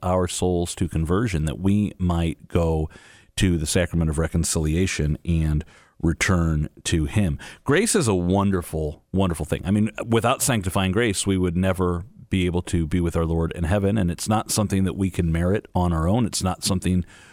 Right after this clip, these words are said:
we can produce on our own. It's not something we can, you know, acquire through some transaction. It is a gift of God that we can freely reject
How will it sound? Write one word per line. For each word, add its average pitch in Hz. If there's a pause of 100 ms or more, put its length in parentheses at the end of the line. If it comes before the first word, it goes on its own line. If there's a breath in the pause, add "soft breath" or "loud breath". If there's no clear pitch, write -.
(160 loud breath)
we 90
can 80 (320)
produce 101 (120)
on 95
our 85
own. 90
It's -
not 92
something 90
we 92
can, 82
you 87
know, 76 (220)
acquire 98
through 95
some 90
transaction. 87
It 87
is 87
a 92
gift 101
of 82
God 98 (520 soft breath)
that -
we 110
can -
freely 226
reject 202